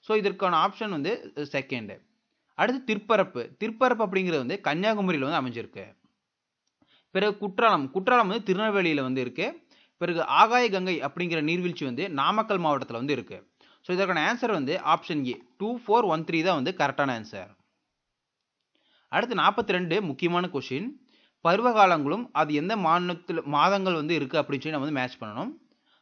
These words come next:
ஃபர்ஸ்ட் வந்து குளிர்காலம், குளிர்காலம் வந்து பொதுவா ஜனவரி வந்து பிப்ரவரி வரைக்கும் வந்து இருக்கும். So இது வந்து ஃபர்ஸ்ட் வந்து ஆப்ஷன் வந்து த்ரீ. So இங்க நம்ம பார்த்தோம் அப்படின்னா வந்து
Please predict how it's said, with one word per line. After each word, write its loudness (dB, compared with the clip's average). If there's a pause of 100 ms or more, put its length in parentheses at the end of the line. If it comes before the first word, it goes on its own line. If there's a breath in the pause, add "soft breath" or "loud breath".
(140)
ஃபர்ஸ்ட் -2
வந்து 0
குளிர்காலம், 2 (640)
குளிர்காலம் 4
வந்து 0
பொதுவா 0 (140)
ஜனவரி 2
வந்து -4
பிப்ரவரி -2
வரைக்கும் -2
வந்து -2
இருக்கும். -4 (460 soft breath)
So -2
இது 2
வந்து 0
ஃபர்ஸ்ட் -4
வந்து 2
ஆப்ஷன் 2
வந்து -6
த்ரீ. -8 (360 soft breath)
So -8
இங்க 0
நம்ம -4
பார்த்தோம் 2
அப்படின்னா -4
வந்து -4